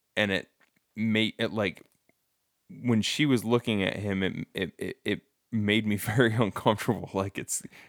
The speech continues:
like, it was very, very creepy. Like, I tried to put myself in his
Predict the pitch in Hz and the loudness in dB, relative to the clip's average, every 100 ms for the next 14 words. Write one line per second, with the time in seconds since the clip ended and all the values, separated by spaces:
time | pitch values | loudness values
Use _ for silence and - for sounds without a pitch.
0 | - 110 113 117 107 131 151 127 110 110 | -2 0 4 2 0 4 8 8 8 8
1 | 101 92 - 117 104 98 - - - 135 | 6 6 4 4 4 0 -4 -4 2 6
2 | 143 190 170 151 170 - 127 120 127 117 | 6 8 6 6 4 4 4 4 4 4
3 | 110 113 120 - | 2 2 0 -2